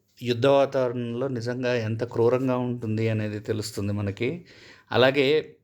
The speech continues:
<clears throat> సిఐఏ ఏజెంట్లు తీసుకునే స్టెప్స్, వాళ్ళు తీసుకునే నిర్ణయాలు, అసలు బ్యాక్ ఎండ్ ఫిల్మ్ ఇండస్ట్రీలో కూడా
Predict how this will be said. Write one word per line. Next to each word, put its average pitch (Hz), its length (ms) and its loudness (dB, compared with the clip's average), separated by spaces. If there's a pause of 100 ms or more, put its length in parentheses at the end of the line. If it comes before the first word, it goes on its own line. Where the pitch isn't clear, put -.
(100)
<clears throat> 117 400 -4
సిఐఏ 131 520 2
ఏజెంట్లు 123 640 -2
తీసుకునే 120 480 -8
స్టెప్స్, 110 460 -2 (680)
వాళ్ళు 113 160 2
తీసుకునే 127 420 0
నిర్ణయాలు, 117 960 0
అసలు 120 240 0
బ్యాక్ 117 400 2
ఎండ్ 147 160 0
ఫిల్మ్ 135 280 -2
ఇండస్ట్రీలో 131 580 0
కూడా 120 360 4